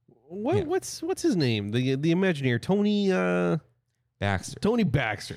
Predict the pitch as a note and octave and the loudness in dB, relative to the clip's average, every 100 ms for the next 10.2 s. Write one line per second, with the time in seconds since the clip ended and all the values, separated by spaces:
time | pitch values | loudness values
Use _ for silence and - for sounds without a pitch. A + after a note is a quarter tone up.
0 | - C#3 D#3 C3 A#2 G#3 A#3 C#4+ D4 D#3 | -2 0 2 0 0 -2 0 -2 0 0
1 | C3+ C3+ C#3+ C#3+ C3 B2+ C3 A2 G2 - | 0 -2 -2 -2 0 0 2 2 0 -2
2 | A#3 E3 C3 F3+ G3+ D3 C3+ C3 B2 F#2+ | -2 0 2 2 2 2 0 0 -2 0
3 | G#2 E2 E2 A#2+ C3+ A#2 B2 D3+ D#2 - | 0 -2 0 0 0 0 -2 -2 -2 -2
4 | G#2 B2 D3+ C#3+ C#3 C#3 - D#2 C#2+ A#1+ | 0 2 2 0 0 0 -2 -4 -6 -8
5 | B1+ A#1+ E2 - D#2+ F2 E2 G2+ B2 B2 | -8 -8 -12 -12 -10 -10 -8 -4 -2 0
6 | A#2+ G#2+ G#2+ F#2+ F2+ B1+ C2 B1 - _ | 0 0 0 -2 -6 -8 -8 -10 -12 _
7 | _ _ _ _ _ _ _ _ _ - | _ _ _ _ _ _ _ _ _ -2
8 | A#2+ B2 G2+ A#2+ B2+ - A#2 A2 A#2+ G#2 | 0 0 0 0 0 0 -2 0 0 0
9 | G#2 G2 E2+ - - _ - D2 - - | 0 -2 -4 -6 -14 _ -6 -4 -4 -4
10 | G1+ | -4